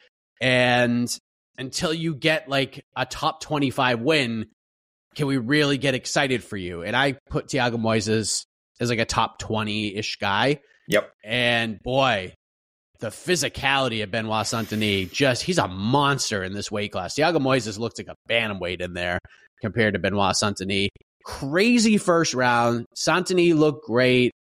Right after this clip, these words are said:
Speaker 1: He was putting the wood to Thiago Moises, battering him, busting him open. Thiago Moises was like, "All right, F this," put his foot on the gas.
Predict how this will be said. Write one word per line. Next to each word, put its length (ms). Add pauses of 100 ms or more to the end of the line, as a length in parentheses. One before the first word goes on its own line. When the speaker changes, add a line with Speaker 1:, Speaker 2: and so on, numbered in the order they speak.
(360)
Speaker 1:
He 180
was 140
putting 320
the 100
wood 440
to 80
Thiago 340
Moises, 540 (300)
battering 500
him, 380
busting 380
him 160
open. 480 (340)
Thiago 240
Moises 500
was 140
like, 260
"All 100
right, 340
F 200
this," 520 (480)
put 140
his 120
foot 240
on 140
the 80
gas. 560